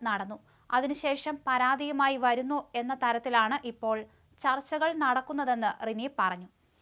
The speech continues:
ഇന്ന് രാഹുലിനെതിരെ പരാതി ഉന്നയിച്ച ഒരു അതിജീവിതയുടെ കുറിപ്പ് വായിക്കാനിടയായി. കണ്ണു നിറഞ്ഞു പോയി. കുഞ്ഞിനെ സ്വപ്നം കണ്ട ഒരമ്മയുടെ വേദനയാണത്. കേരളത്തിന്റെ മനസാക്ഷി നിങ്ങൾക്കൊപ്പമുണ്ട്,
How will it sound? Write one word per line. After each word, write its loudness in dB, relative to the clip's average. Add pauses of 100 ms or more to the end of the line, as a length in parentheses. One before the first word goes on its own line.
(240)
ഇന്ന് 4
രാഹുലിനെതിരെ 2
പരാതി 4
ഉന്നയിച്ച -2 (220)
ഒരു 0 (160)
അതിജീവിതയുടെ -2
കുറിപ്പ് -2
വായിക്കാനിടയായി. 0 (520)
കണ്ണു 4
നിറഞ്ഞു 0
പോയി. -6 (380)
കുഞ്ഞിനെ 0
സ്വപ്നം -2
കണ്ട 2 (200)
ഒരമ്മയുടെ 2
വേദനയാണത്. -2 (380)
കേരളത്തിന്റെ 0
മനസാക്ഷി -2
നിങ്ങൾക്കൊപ്പമുണ്ട്, -2